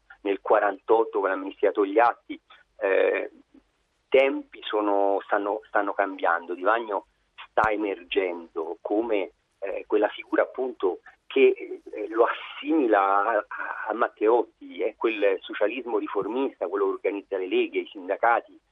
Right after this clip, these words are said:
luoghi di ritrovo, istituzioni per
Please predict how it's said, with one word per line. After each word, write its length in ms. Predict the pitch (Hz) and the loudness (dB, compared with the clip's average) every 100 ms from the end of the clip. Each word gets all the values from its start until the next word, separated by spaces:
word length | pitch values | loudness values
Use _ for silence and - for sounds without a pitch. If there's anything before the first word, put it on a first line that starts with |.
| - - - | -20 -18 2
luoghi 340 | 104 110 107 | 2 2 -4
di 80 | 101 | -16
ritrovo, 460 | 98 - 131 101 - _ - | -6 2 4 2 -6 _ -18
istituzioni 1040 | - - - - - - 151 139 107 95 - | -18 -18 -18 -18 -12 -6 0 0 0 -6 2
per 480 | 131 139 113 101 | 6 6 6 2